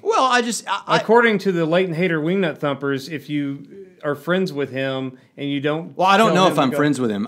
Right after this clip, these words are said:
Speaker 1: I would consider him a friend. I don't know that he would consider me a friend, and I'll tell you why. Because in the video, he says something about, "Good job, Matt. Matt, you're my bro. Of course you're my bro. You're the Bible bro down guy." And, uh, so I guess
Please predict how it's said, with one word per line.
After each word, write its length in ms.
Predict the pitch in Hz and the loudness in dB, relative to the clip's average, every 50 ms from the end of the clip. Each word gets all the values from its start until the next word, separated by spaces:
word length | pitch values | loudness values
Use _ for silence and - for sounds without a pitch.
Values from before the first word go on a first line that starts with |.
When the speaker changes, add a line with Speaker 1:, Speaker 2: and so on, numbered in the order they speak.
| - | -4
Speaker 1:
I 240 | - 127 151 208 226 | 0 2 2 4 4
would 240 | 202 156 131 117 98 | 4 2 2 0 -2
consider 320 | - 113 104 - 113 110 | -4 -8 -8 -6 -4 -4
him 80 | 107 101 | -4 -4
a 60 | 95 | -6
friend. 280 | - - 107 98 95 95 - | -8 -8 -8 -6 -6 -6 -2
I 80 | 131 139 | -2 0
don't 200 | 147 156 127 120 | 0 0 -2 -2
know 220 | 117 127 139 151 147 | 0 0 2 0 0
that 140 | 127 120 98 | -2 -4 -4
he 100 | 113 120 | -4 -4
would 100 | 110 98 | -4 -4
consider 280 | - 98 - - 110 107 | -8 -12 -12 -10 -6 -4
me 100 | 117 127 | -4 -4
a 60 | - | -4
friend, 160 | - 107 101 | -6 -10 -12
and 80 | 101 98 | -12 -12
I'll 60 | 95 | -14
tell 180 | 92 - 135 135 | -10 -6 -4 -4
you 140 | 127 117 117 | -2 -2 -2
why. 260 | 117 107 90 85 78 _ _ - - - - - - _ - | -2 -4 -6 -10 -16 _ _ -20 -20 -20 -20 -20 -20 _ -14
Because 280 | 123 - 160 135 117 | -6 -2 0 0 0
in 180 | 143 170 170 180 | 0 -2 0 0
the 80 | 180 151 | 0 2
video, 420 | 147 180 180 175 143 127 120 110 | 0 0 2 2 2 2 2 0
he 140 | 101 120 120 | 0 -2 -4
says 300 | 113 - - 127 120 - | -4 -2 -4 -4 -4 -2
something 320 | - 139 127 120 131 117 | -4 -4 -4 -4 -4 -4
about, 320 | 110 104 104 98 101 - - - _ _ | -4 -2 -2 -4 -4 -8 -14 -20 _ _
"Good 140 | - 214 180 | -6 -4 -2
job, 260 | 135 151 131 110 104 | 0 2 2 2 0
Matt. 380 | 104 104 107 110 107 110 - - _ - | 0 -2 -2 -2 -4 -6 -8 -12 _ -6
Matt, 260 | 139 143 147 156 156 | 0 0 0 0 0
you're 140 | 160 135 135 | 0 0 0
my 160 | 131 123 123 | 2 2 0
bro. 300 | 113 104 110 104 95 95 | 0 -2 -2 -2 -4 -4
Of 140 | 113 120 - | -6 -10 -8
course 260 | - 196 202 202 202 | -2 -2 -2 -2 -2
you're 80 | - 113 | -4 -4
my 160 | 104 104 101 | -4 -4 -4
bro. 220 | 92 101 104 98 92 | -4 -4 -4 -4 -2
You're 160 | 98 117 143 | -2 -2 -2
the 100 | 135 113 | -2 -2
Bible 300 | 101 110 117 131 147 156 | -2 0 0 0 0 0
bro 160 | 165 185 175 | 0 0 0
down 240 | 139 120 107 107 101 | 0 0 -2 -2 -2
guy." 320 | 101 98 92 85 78 - _ - - - - - _ | -4 -6 -6 -8 -12 -18 _ -20 -20 -20 -20 -18 _
And, 400 | - 135 135 135 127 127 120 127 | 0 2 2 2 2 0 -2 0
uh, 420 | 135 123 120 120 117 110 110 110 110 | 2 2 4 4 2 2 0 -4 -8
so 380 | - - 135 117 113 107 110 110 - | -4 -2 0 0 0 0 -4 -6 -8
I 140 | 117 110 | -10 -6
guess 420 | 110 113 139 156 131 113 - - | -2 2 2 2 2 2 -2 -8